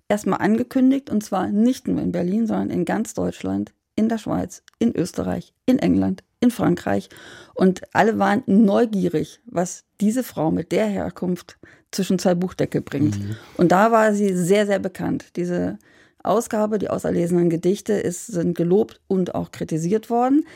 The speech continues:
Speaker 1: Aber da war sie wirklich in aller Munde.
Speaker 2: Haben denn die bekannten Granden, also Schiller, äh, Goethe, Wieland, ähm,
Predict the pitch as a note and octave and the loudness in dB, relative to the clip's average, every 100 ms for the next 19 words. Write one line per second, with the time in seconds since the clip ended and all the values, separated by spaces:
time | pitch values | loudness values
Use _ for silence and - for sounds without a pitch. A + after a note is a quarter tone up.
0 | - - - - F#3 F3+ F#3+ G#3+ A3+ A3+ | -20 -20 -6 0 2 2 2 2 0 0
1 | G#3 G#3 A3+ G#3+ G#3+ - _ _ _ _ | 0 0 0 0 -2 -10 _ _ _ _
2 | _ _ _ _ A3+ A#3+ - F3+ F3+ D#3+ | _ _ _ _ 2 2 2 0 0 0
3 | - - - - - - - A2+ C3+ B2+ | -2 -6 -14 -14 -12 -8 0 2 4 4
4 | A#2 A#2+ A#2+ A#2+ - _ _ _ _ - | 4 4 4 2 -6 _ _ _ _ -6
5 | A2 B2 C3+ - G#2 G2+ C#3 A2 F#2+ G2 | -2 0 0 -2 -2 2 2 2 0 -2
6 | G2+ G#2 - B2+ A#2 G#2+ A2 A2 G#2+ A#2+ | -2 0 0 2 2 0 -2 -2 0 0
7 | A#2 A2 G#2+ D3+ G#2 G2+ G#2 - A2 G#2 | 2 0 2 0 0 0 -2 -2 0 0